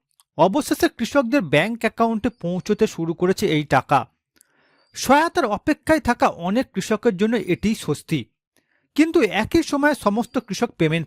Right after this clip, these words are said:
পাবেন না, কেউ আগে কেউ পরে পাবেন। বর্তমানে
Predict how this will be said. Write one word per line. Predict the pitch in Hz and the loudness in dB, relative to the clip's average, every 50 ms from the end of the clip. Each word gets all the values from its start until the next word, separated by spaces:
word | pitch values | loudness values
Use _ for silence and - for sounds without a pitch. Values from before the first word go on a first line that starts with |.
| - | 2
পাবেন | 151 135 131 143 143 131 | 2 2 2 0 -2 -4
না, | 113 113 _ _ _ _ _ _ _ _ _ _ | -4 -6 _ _ _ _ _ _ _ _ _ _
কেউ | - 196 226 208 - 170 165 | 4 4 4 4 2 0 0
আগে | 165 170 240 294 - - | 0 0 -2 -4 -2 0
কেউ | 233 240 - - | -2 -2 0 2
পরে | 151 147 143 156 | 2 2 2 2
পাবেন। | - 147 139 127 139 127 110 - _ _ _ _ _ _ _ _ _ _ _ _ _ _ 139 | 0 0 0 0 -2 -4 -6 -10 _ _ _ _ _ _ _ _ _ _ _ _ _ _ 0
বর্তমানে | 147 240 294 277 _ - 349 339 349 339 | 2 4 4 4 _ 0 0 2 0 0